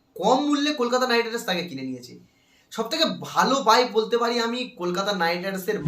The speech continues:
মইন আলি। কিন্তু মঈন আলী যে প্লেইং ইলেভেনে খেলতে পারবে কি না পারবে সেটা হলো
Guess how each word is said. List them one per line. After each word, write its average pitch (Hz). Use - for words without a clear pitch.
মইন 147
আলি। 123
কিন্তু 190
মঈন 226
আলী 262
যে 254
প্লেইং 196
ইলেভেনে 185
খেলতে 160
পারবে 147
কি 185
না 147
পারবে 156
সেটা 143
হলো 143